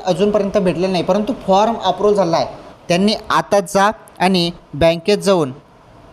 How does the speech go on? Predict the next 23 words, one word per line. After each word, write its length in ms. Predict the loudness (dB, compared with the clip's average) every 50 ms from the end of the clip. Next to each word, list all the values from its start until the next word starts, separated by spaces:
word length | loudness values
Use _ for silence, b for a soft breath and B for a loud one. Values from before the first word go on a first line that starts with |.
| -4 0
ईकेवायसीचा 760 | 0 0 0 0 0 2 2 2 2 0 -2 -2 -2 -2 -2 -2 -2 0
फॉर्म 280 | 0 0 0 0 0
भरा, 240 | 0 0 2 0 0 -2 -6 -14 -20 -20 -20 -20 -20 -10 -4 0
आधार 400 | 0 0 0 0 0 0 0 -2 -4 -8 -14 -20 -20 -20 -20 -20 -20 -20 -20 -16 -8 -2
सीडिंग 360 | 0 0 2 2 0 0 0
करा, 240 | 0 0 0 0 -2 -4 -10 -20 -20 -20 -10 -4 -2
आधार 320 | 0 0 2 0 0 0
लिंक, 260 | 0 0 0 -2 -4 -6 -8 -4
आधार 260 | -2 -2 0 2 0 0
सीडिंग 360 | 0 -2 -2 0 0 -2 0
करा, 200 | 0 0 0 0 -4 -8 -18 -20 -20 -20 -20 -20 -20 -20 -20 -20 -20 -12 -4 -2
कारण 260 | 0 0 0 0 -2 -2 -2
आधार 320 | 0 0 2 2 0 0
लिंक, 260 | 0 -2 -4 -4 -4 -2
आधार 340 | -2 -2 0 0 0 0
सीडिंग 460 | 0 -2 -2 -2 -2 0 0 0 -2 -2 -2 0
केल्यानंतरच 760 | 0 2 2 2 2 0 -2 0 0 2 0 0 0 -4 -10 -18 -18 -20 -20 -20 -20 -20 -20 -20 -20 -20 -20 -20 -20 -20 -20 -20 -8 -2
तुमचे 280 | 0 0 2 2 0 -2
पैसे 380 | -2 0 0 0 0 0 -4 -4
तुमच्या 300 | -4 -4 -2 -2 -2 -2 -2
खात्यात 280 | -4 -6 -4 -4 -4 -2
येणार 220 | -2 -2 -2 -2 -2
आहेत. 260 | -4 -4 -6 -10